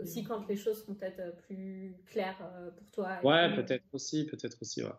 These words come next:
Speaker 2: C'est ça. Peut-être que l'idée risque de stagner et de se relancer un tout petit peu plus tard, selon les possibilités. Moi, j'aimerais bien aussi, c'est pas une chaîne que de moi, hein, c'est, euh, Valérian avait ses,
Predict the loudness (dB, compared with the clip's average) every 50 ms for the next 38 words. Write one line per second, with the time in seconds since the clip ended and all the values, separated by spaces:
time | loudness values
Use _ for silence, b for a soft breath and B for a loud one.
0 | -8 -2 4 6 6 6 8 6 6 6 4 2 4 6 6 6 8 8 8 10
1 | 10 8 10 10 10 10 10 8 6 4 4 4 4 6 4 2 4 4 4 4
2 | 6 8 8 8 8 8 6 6 4 0 2 2 4 2 2 0 0 0 0 0
3 | 0 -4 -4 -4 -4 0 6 8 10 10 10 10 8 6 4 2 2 4 6 8
4 | 8 8 6 4 -2 -8 _ _ _ _ _ _ _ _ _ _ _ _ _ _
5 | _ 2 6 8 10 10 10 10 8 6 6 6 6 6 6 8 10 10 12 12
6 | 12 12 12 12 12 10 10 8 8 8 8 10 10 10 8 8 6 0 2 4
7 | 4 6 8 8 8 8 8 8 8 6 8 6 6 6 8 8 8 8 8 8
8 | 8 6 4 4 4 4 4 6 6 4 4 6 6 4 4 4 4 4 4 4
9 | 2 0 2 4 6 8 10 10 10 10 10 10 8 6 6 6 6 6 6 2